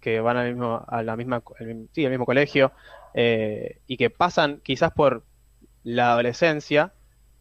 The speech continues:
eh, que es muy amplia, ¿no? Pero bueno, pasan por la adolescencia. Em,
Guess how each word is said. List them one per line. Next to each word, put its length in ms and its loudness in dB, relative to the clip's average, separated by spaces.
eh, 560 -2
que 280 -6
es 60 -8
muy 160 -2
amplia, 280 -2
¿no? 100 0
Pero 160 2
bueno, 180 2
pasan 240 -2
por 80 0
la 80 4
adolescencia. 480 0
Em, 400 2